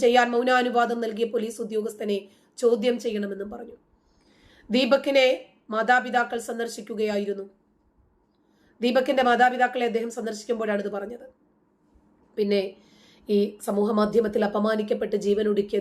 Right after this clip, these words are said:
ദീപകിന്റെ മരണത്തിന് ഉത്തരവാദിയായ ആളുകളെ അറസ്റ്റ് ചെയ്ത് ജയിലിൽ അടയ്ക്കണമെന്ന് ബി ജെ പി ജില്ലാ വൈസ് പ്രസിഡന്റ് കെ വി സുധീറും പറഞ്ഞിട്ടുണ്ട്. പത്തു വർഷം വരെ തടവ് ശിക്ഷ ലഭിക്കാവുന്ന കുറ്റമാണ് യുവതിയുടെ ഭാഗത്തു നിന്നും ഉണ്ടായത്.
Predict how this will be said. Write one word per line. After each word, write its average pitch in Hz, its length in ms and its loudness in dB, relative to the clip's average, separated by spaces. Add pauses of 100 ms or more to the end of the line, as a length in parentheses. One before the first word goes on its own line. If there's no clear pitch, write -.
ദീപകിന്റെ 202 560 -6
മരണത്തിന് 202 420 -6
ഉത്തരവാദിയായ 202 640 -2 (200)
ആളുകളെ 196 340 -2 (560)
അറസ്റ്റ് 214 400 0
ചെയ്ത് 208 180 4 (120)
ജയിലിൽ 214 340 2
അടയ്ക്കണമെന്ന് 190 560 -6 (500)
ബി 220 160 2
ജെ 220 140 6
പി 226 80 -2 (100)
ജില്ലാ 208 280 2
വൈസ് 202 260 0
പ്രസിഡന്റ് 208 460 -2
കെ 208 160 2
വി 196 160 0
സുധീറും 190 500 -2
പറഞ്ഞിട്ടുണ്ട്. 214 440 -12 (560)
പത്തു 254 420 2 (100)
വർഷം 240 420 -2
വരെ 220 200 0 (300)
തടവ് 214 420 0
ശിക്ഷ 220 280 -8
ലഭിക്കാവുന്ന 196 520 -6 (100)
കുറ്റമാണ് 196 480 -8
യുവതിയുടെ 196 420 -4
ഭാഗത്തു 208 280 -10
നിന്നും 208 240 -8
ഉണ്ടായത്. 262 360 -14